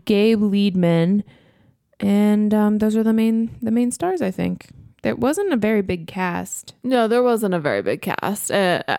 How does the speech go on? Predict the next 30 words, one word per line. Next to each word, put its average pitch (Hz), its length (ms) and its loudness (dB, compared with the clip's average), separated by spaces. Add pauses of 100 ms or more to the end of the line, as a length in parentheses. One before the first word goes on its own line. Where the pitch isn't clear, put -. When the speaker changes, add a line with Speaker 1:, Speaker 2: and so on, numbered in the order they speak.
Speaker 2:
like, 175 260 -2
you 185 140 2
had 190 240 0
the 185 80 0
mom, 175 720 0 (220)
David 175 360 -2
Cross, 147 560 -4 (260)
and 143 640 -2 (520)
the 156 220 -4
ex-boyfriend 131 720 -6
for, - 100 -10
like, - 180 -6
two - 100 -6
minutes. - 460 -8 (140)
Speaker 1:
Yeah. - 200 -10 (360)
Speaker 2:
So, 165 300 -2 (280)
small 285 300 -4
cast. 226 520 -4 (420)
Um, 196 480 0 (680)
the 208 380 0
drink 208 380 -2
to 269 120 -6
go 247 180 -2
with 208 240 -2
this 262 240 -2
is - 140 -6
called 196 200 -2
a 190 40 0
one-night 175 440 -4
stand. 160 440 -4